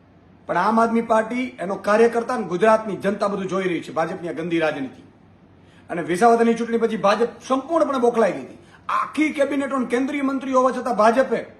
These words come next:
ના સુપડા સાફ થઈ ગયા છે. હમણાં સરપંચોની ચૂંટણીમાં પણ ભાજપના સુપડા સાફ થઈ ગયા છે. ત્યારે આ ઉમેશ મકવાણા જેવા વ્યક્તિઓને સાધીને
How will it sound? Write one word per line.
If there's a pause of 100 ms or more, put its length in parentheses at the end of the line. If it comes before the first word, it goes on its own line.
(280)
ના
સુપડા
સાફ
થઈ
ગયા
છે. (960)
હમણાં
સરપંચોની
ચૂંટણીમાં
પણ
ભાજપના
સુપડા
સાફ
થઈ
ગયા
છે. (680)
ત્યારે (960)
આ
ઉમેશ
મકવાણા
જેવા (420)
વ્યક્તિઓને
સાધીને